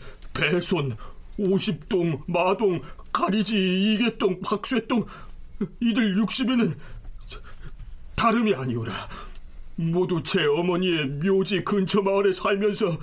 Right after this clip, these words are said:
묘지에 불이 나지 않도록 예방하고 도벌을 못하도록 감시하는 사람들인데,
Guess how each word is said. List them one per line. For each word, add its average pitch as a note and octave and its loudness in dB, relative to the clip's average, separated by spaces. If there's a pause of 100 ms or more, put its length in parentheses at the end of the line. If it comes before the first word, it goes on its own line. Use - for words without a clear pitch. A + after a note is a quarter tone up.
(580)
묘지에 B3+ 2
불이 B3+ 0
나지 B3+ 2
않도록 A3+ 0
예방하고 A3 2 (640)
도벌을 C#4+ 4
못하도록 C#4 0
감시하는 C#4 0
사람들인데, D#4+ 0